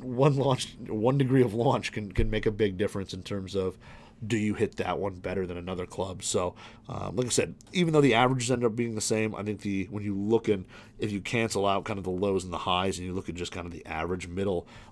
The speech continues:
launch between the two irons, uh, the, the Z X sevens were definitely about a degree, maybe even a degree and a half lower, uh, if you just kinda look at those, uh, those launches.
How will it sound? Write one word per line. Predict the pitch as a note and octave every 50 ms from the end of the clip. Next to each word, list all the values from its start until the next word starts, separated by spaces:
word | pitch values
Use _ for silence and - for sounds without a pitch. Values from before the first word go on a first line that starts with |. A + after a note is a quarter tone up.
| -
launch | - F2+ G#2 G2+ G2 G#2 G#2+ - -
between | A#2 A#2+ A2+ G#2+
the | G2+
two | G2 - A2+ G#2 G2
irons, | G2+ G2 G2+ G#2 G2+ G2 - - - - - - - -
uh, | G2 F2+ F2 F2 F2 F2 E2+
the, | E2+ F#2+ F2+ F2 F2 E2+ E2+ E2+ F2 D#2 G1+ - -
the | F#2 F#2 G2
Z | G#2 G2 G#2+ A2+ G2+
X | F2+ - -
sevens | A2 F2+ E2+ F2 F2
were | F2 E2+ F2+
definitely | E2 E2 F2 F2 - F2 F2 F2 E2+ E2+ - - - - - -
about | - B2 D#3+ E3 D3+
a | B2
degree, | A#2 A2 G#2+ G#2+ G#2 G#2 G#2 G2+
maybe | F#2 F#2+ G#2 G2+ F#2+ F#2+
even | F#2+ F2+ F2
a |
degree | E2+ F#2+ F2 F2 F2+
and | F2 E2+
a | D#2+
half | D#2+ E2+ F2 D#2+
lower, | - D#2+ D#2+ E2+ E2+ D#2+ E2 F2 - - - - - - - -
uh, | G2
if | F2+ -
you | F2+
just | F2 F2 F2+ F2 - -
kinda | - E2+ F2
look | F2 E2+ F2 -
at | F2 F2
those, | - F2+ E2 E2 E2 E2
uh, | F2 E2+ E2+ E2
those | E2 F#2 E2 D#2
launches. | E2+ E2+ E2+ F2 F#2 - F#2 F#2 E2+